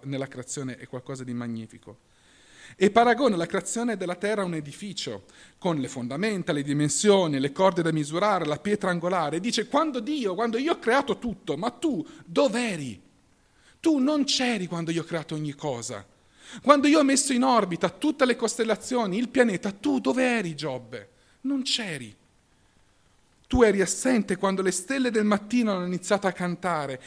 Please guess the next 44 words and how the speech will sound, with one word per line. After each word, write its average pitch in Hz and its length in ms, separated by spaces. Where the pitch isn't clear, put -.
e 196 160
gli 214 100
angeli 262 360
alzavano 196 480
grida 240 360
di 208 120
gioia 180 260
per 175 140
la 170 100
creazione 247 560
della 190 220
terra 147 520
e 175 120
da 165 160
parte 185 340
di 151 140
Dio. 127 300
Tu 294 200
non 254 240
c'eri, 196 380
Giobbe, 120 300
in 117 60
quel 123 160
momento." 113 480
E 202 160
poi 285 160
dice, - 260
"Se - 140
la 208 120
terra 269 300
è 190 60
vista 220 260
come 185 200
la 160 80
costruzione 214 560
di 254 60
un 220 100
palazzo, 262 580
gli 180 160
oceani 254 500
vengono 208 380
paragonati 214 600
al 185 100
parto, 120 680